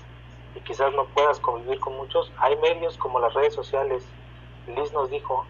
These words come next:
hay que aprovecharla para poder crear o tener algún contenido que ayude a las personas.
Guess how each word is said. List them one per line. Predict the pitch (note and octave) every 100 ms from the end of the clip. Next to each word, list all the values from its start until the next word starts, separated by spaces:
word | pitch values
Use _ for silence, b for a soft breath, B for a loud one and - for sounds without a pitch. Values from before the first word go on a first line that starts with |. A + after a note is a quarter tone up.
| -
hay | - -
que | -
aprovecharla | D3 C3 B2+ - D3 D3+ D3+ -
para | B2+ A2+ A2 - - - - - - - - -
poder | B2 B2 C#3 -
crear | C#3+ C#3 C#3 D3+
o | C3+
tener | - B2+ C3+
algún | C#3 C#3
contenido | - D3 - A#2+ B2 C3+ D3+ - - - - - -
que |
ayude | A2+ C3+ D3
a | D#3+
las | -
personas. | B2+ - - -